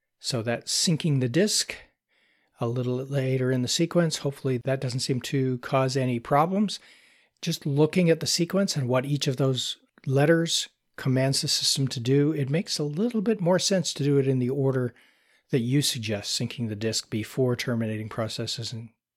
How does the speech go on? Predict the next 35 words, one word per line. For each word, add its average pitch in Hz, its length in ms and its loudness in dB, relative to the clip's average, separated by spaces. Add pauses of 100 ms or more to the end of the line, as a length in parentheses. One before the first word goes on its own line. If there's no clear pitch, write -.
killing 110 420 -4 (520)
processes, 110 640 -2
but 110 220 -8 (580)
apparently 131 460 0
it's, - 340 -4
uh, 113 240 -2 (560)
not 120 140 0
a 104 40 -6
big 110 200 -6
deal. 110 280 -4 (640)
And 185 360 4
thanks, - 360 0
Greg. 117 360 -4 (840)
Norm 160 480 4
wrote 165 400 6
to 185 80 2
tell 165 280 2
us 160 320 0 (100)
he - 160 -6
loves 117 360 0
the 127 80 -4
show. 101 340 -4 (280)
"Hello, 139 320 6
everyone. 131 600 4
I've 139 320 2 (160)
recently 180 480 4
looked 139 420 -2 (140)
for 120 220 -2
Linux 135 340 0
podcasts 123 800 -2
to - 100 -6
listen 131 340 0
to 110 280 -2
on 123 180 -2
my 120 320 -2